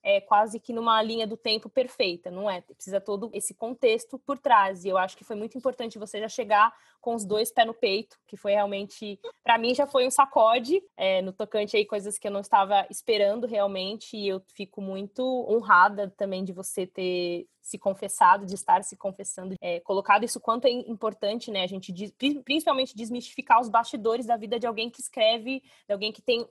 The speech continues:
um livro publicado ou de alguém que só tem um blog, né? A gente glamoriza demais as pessoas, então eu tenho certeza, né, que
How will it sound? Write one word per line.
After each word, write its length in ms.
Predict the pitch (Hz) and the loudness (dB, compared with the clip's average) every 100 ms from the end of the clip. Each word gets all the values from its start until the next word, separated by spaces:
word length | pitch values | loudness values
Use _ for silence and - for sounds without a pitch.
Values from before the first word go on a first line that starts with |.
| - | -8
um 140 | 233 | -2
livro 260 | 240 302 311 | 2 2 2
publicado 640 | 285 233 233 233 220 220 | -6 -10 0 4 4 2
ou 60 | 220 | 0
de 60 | |
alguém 200 | 220 233 | 0 -2
que 60 | 226 | -4
só 100 | 262 | -8
tem 180 | - 277 | -6 -4
um 100 | 294 | 0
blog, 500 | 214 196 165 - 165 | 4 4 4 0 -12
né? 180 | 180 | -8
A 60 | 185 | -6
gente 200 | 190 185 | -8 -4
glamoriza 560 | 196 214 233 233 254 220 | 0 2 0 -2 0 -2
demais 640 | 262 285 254 233 240 233 | 0 4 6 6 4 -2
as 120 | 233 | -8
pessoas, 880 | - 214 - 185 202 220 226 226 - _ - | -8 -6 -4 -2 -2 -2 -2 -6 -10 _ -16
então 200 | 190 214 | -2 0
eu 40 | |
tenho 160 | 208 220 | 0 2
certeza, 540 | 254 233 254 226 240 | 0 2 4 4 2
né, 160 | 220 208 | 0 -2
que 500 | - 214 202 196 | -2 -10 -8 -8